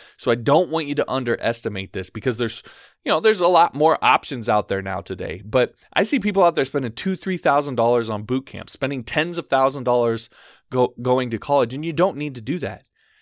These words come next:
You can get started in the next few months, learn everything that you need to learn, and do it for just thirty-seven bucks, and learn from someone who's been doing it for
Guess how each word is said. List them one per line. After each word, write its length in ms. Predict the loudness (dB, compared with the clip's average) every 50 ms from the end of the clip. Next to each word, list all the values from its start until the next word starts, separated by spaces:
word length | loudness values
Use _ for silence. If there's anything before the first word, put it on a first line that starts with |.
| _ _ _ -4
You 120 | -4 0
can 200 | 2 0 2 2
get 180 | 2 2 2 0
started 500 | -2 0 2 4 4 4 2 2 0 -2
in 120 | -2 -4
the 100 | -4 -2
next 280 | -2 -2 -2 -2 -6 -10
few 200 | -8 -6 -6 -2
months, 420 | 0 0 0 0 -2 -4 -8 -6
learn 220 | -4 -4 -4 -2 -2
everything 500 | -2 -2 0 -2 -4 -4 -4 -4 -4 -4
that 180 | -6 -6 -6
you 80 | -8 -8
need 180 | -8 -8 -8 -6
to 80 | -4
learn, 400 | -4 -2 -2 -4 -4 -6 -8 -12 _ _ _ _ _ _ _ _ _ _ -12
and 100 | -6 -2
do 140 | 2 2 2
it 80 | 2
for 100 | 2 -2
just 320 | -6 -4 -6 -6 -8 -4 0
thirty-seven 640 | 0 0 0 0 -4 -4 -2 -2 -2 -2 -4 -6 -2
bucks, 380 | 2 2 4 2 2 -2 -6
and 200 | -8 -8 -6 -4
learn 180 | -4 -4 -4 -4
from 180 | -4 -6 -6
someone 340 | -4 -4 -4 -4 -4 -4 -6
who's 220 | -8 -10 -10 -12 -6
been 400 | -2 0 0 0 -2 -4 -4 -2
doing 320 | -2 -2 -2 -4 -6 -6
it 240 | -6 -8 -8 -10 -16 _ _ _ _ _ _ _ _ _
for 640 | _ -12 -6 -2 0 0 2 2 0 0 -2 -4 -8